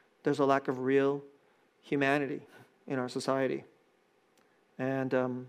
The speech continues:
so let's get into that and how the church offers a pathway, a real promise of real humanity.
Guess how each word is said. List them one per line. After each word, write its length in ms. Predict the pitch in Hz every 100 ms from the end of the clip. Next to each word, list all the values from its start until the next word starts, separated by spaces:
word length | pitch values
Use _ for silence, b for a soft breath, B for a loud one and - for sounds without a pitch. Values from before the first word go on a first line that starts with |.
| - _ _ -
so 280 | - - 135
let's 200 | 131 170
get 140 | - 156
into 200 | 151 143
that 360 | 127 123 - - _ _ _
and 120 | 147 139
how 140 | 165
the 100 | 147
church 400 | - - 160 - - _
offers 580 | 170 208 - 135 123 - - _ _
a 60 | 143
pathway, 560 | - 156 170 - 135 131
a 60 |
real 280 | 131 147 160
promise 680 | 156 - 170 160 127 - - _ _ _ _ _
of 160 | - 127
real 160 | 139 135
humanity. 640 | 131 143 139 147 127 120